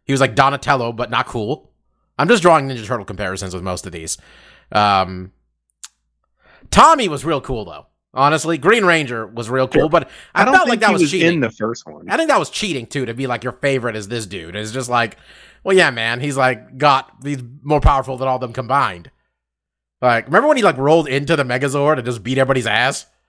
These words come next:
Speaker 1: Like, just inside of the Megazord thing? Like,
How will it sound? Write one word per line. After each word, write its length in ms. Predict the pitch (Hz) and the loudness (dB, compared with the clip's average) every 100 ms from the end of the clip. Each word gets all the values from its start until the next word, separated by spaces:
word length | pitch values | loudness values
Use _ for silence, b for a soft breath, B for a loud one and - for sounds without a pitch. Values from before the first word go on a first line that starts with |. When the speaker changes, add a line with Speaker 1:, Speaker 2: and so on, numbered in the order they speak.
| _ - | _ 0
Speaker 1:
Like, 220 | 139 - | 0 2
just 220 | 233 180 | 2 2
inside 800 | 165 - 247 214 - 185 226 240 | 0 -4 -2 -2 0 2 2 0
of 80 | 180 | -2
the 60 | 151 | -4
Megazord 600 | 147 160 170 180 185 185 | -6 -6 -6 -4 -6 -6
thing? 240 | 196 202 | -8 -6
Like, 220 | 151 117 | -8 -10